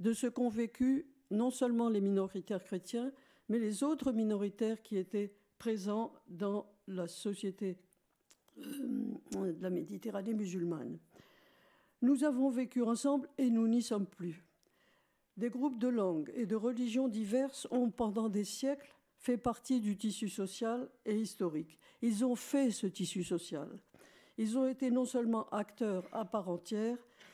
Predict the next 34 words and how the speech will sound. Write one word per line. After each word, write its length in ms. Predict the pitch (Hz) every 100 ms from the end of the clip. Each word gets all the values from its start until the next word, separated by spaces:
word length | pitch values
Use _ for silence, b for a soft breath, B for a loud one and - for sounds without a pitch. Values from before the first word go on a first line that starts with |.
| B -
mais 240 | 220 269
ferments 520 | - 247 233 240 262
d'innovation, 800 | 226 220 226 220 208 - 180 143 185 b b b b
et 120 | 214 214
en 160 | 226
ont 100 | 247
été 280 | 240 240 233
massivement 800 | 214 208 262 - 247 208 226 240
exclus 640 | 220 208 - - 220 240 - -
au 100 | 202
cours 200 | 233 214
du 120 | 185
vingtième 380 | 185 185 175 170
siècle. 380 | - 180 - _ _ B B B B B
C'est 260 | - 247 240
à 80 | 262
cette 240 | 269 254
histoire 420 | 240 - 254 240
vécue 380 | 190 233 240 254
ensemble, 640 | 214 196 - 247 285 294 311 _ _ _ -
pour 160 | 233
le 80 | 240
meilleur 420 | 220 214 220 202
et 80 | 190
pour 180 | 185 196
le 120 | 180
pire, 420 | 175 214 233 262 b b b b b
et 100 | 208
à 80 | 214
sa 180 | 208 214
conclusion 640 | 277 277 269 226 196 247
que 160 | 285 269
ce 140 | 247
colloque 560 | 247 226 190 196 208 -